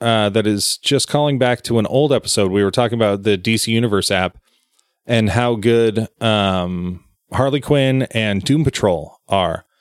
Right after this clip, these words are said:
Uh, I watched a trailer for Doom Patrol Season two, and it looks wacky and looks fucking fantastic. But hey, guess what?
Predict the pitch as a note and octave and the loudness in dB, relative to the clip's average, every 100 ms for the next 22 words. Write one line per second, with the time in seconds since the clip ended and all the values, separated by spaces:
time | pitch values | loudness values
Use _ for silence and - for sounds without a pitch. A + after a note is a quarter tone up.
0 | _ _ _ - A2 G#2+ G#2 G#2 A2 A#2 | _ _ _ -4 0 0 0 0 -2 -2
1 | A2+ D3+ F#3 - C#3 A2 - F#3 F3+ B2 | 0 0 0 0 -2 -2 0 0 0 -2
2 | A#2 G#2 D#3 - - C3+ - B2+ G#2+ G#2+ | -2 0 -2 0 0 0 0 -2 -2 -4
3 | D3+ A#2+ G2 - G#2+ G#2+ G2+ G#2 - - | 0 0 0 -2 0 0 0 0 -2 -4
4 | G#2+ C3+ D#3 E3 D#3+ D3+ G#2+ F#2 - - | 0 2 2 0 0 0 -2 -4 -6 -2
5 | D3+ C#3+ C3+ A#2+ C3 A#2 G#2+ D3+ D#3+ - | -2 2 0 2 0 0 0 0 0 0
6 | F#2+ F2+ - _ _ _ _ _ - C#3 | -2 -2 -10 _ _ _ _ _ 0 2
7 | C#3+ G3 F#3+ - G#3 D#3 | 2 2 0 2 0 0